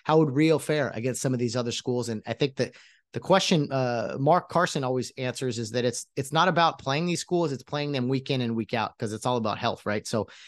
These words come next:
um, it's a battle of, of attrition sometimes. And I think, uh, Rio can hold its own, and, and this will be, again, be a true test on Friday night. Get there early, get some food, support the, uh, usually I think it's the junior high girls or the high school girls, uh, summer trip,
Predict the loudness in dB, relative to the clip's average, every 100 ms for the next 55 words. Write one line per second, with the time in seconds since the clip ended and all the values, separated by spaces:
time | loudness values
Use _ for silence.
0 | -20 -6 0 0 0 -4 -8 _ -20 -12
1 | -6 0 4 4 2 0 -4 -6 -8 -8
2 | -4 -2 -2 -2 -2 0 2 0 0 -4
3 | -4 -4 -6 -6 _ _ _ -14 -8 0
4 | 4 6 4 2 -2 0 2 0 -2 -2
5 | -2 -2 -6 -6 -4 -4 -2 -4 -4 -4
6 | -2 -4 -6 -8 -6 -2 -2 -4 -16 -20
7 | _ -4 -2 0 2 4 2 2 2 4
8 | 4 4 4 2 _ _ -2 0 0 2
9 | 4 4 0 0 0 0 -2 -2 -2 -2
10 | -4 -4 -4 -6 -6 -8 -6 -4 -2 0
11 | 0 2 2 2 0 0 -2 0 0 2
12 | 2 0 -2 0 0 0 0 -2